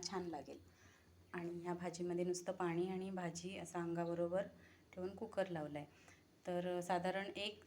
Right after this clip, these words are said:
ते दोन शिट्ट्या करून गॅस लगेच बंद करायचा आहे, नाहीतर ती खूप शिजणार भाजी अशी, म्हणजे ती, अ, हेच होते,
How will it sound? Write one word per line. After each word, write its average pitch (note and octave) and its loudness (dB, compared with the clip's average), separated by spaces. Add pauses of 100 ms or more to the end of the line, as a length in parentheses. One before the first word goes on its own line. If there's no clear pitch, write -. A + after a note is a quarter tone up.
ते A3 0
दोन G3+ 2
शिट्ट्या G3 2
करून G#3 -4
गॅस F#3+ 4
लगेच F#3+ 2
बंद F3+ 8
करायचा F3 6
आहे, G#3 0
नाहीतर F#3 0
ती F#3 -6
खूप G3 -10
शिजणार F3+ 4
भाजी D3+ -2
अशी, C#3+ -4
म्हणजे D#3 0
ती, G#3+ -4 (160)
अ, D#3+ 0 (340)
हेच G3+ -4
होते, F#3+ 0